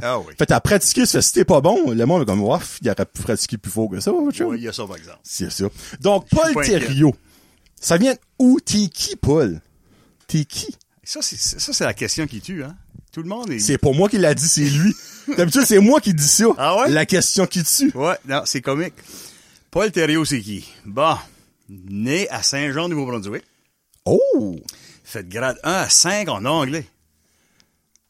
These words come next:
Speaker 1: Grade
Speaker 2: T'es-tu le
Speaker 1: six,
Speaker 2: cousin à Blaine Higgs ?
Speaker 1: grade six, déménagé à Caraquette. T'imagines-tu le choc culturel ?
Speaker 2: T'imagines-tu le choc culturel ? Ok, minute. Un à tr-,
Speaker 1: À un à
Speaker 2: à
Speaker 1: cinq
Speaker 2: cinq.
Speaker 1: en anglais, jusqu'à onze ans.
Speaker 2: À quelle école c'était pour le fun ?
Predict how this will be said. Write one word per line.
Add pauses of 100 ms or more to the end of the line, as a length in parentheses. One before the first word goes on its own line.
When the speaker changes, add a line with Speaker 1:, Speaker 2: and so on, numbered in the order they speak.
(440)
Speaker 1:
Grade
Speaker 2:
T'es-tu
le
Speaker 1:
six,
Speaker 2:
cousin
à
Blaine
Higgs ? (220)
Speaker 1:
grade
six,
déménagé
à
Caraquette.
T'imagines-tu
le
choc
culturel ?
Speaker 2:
T'imagines-tu
le
choc (200)
culturel ?
Ok,
minute. (100)
Un
à (260)
tr-,
Speaker 1:
À
un
à
Speaker 2:
à
Speaker 1:
cinq
Speaker 2:
cinq.
Speaker 1:
en
anglais,
jusqu'à
onze
ans.
Speaker 2:
À
quelle
école
c'était
pour
le
fun ?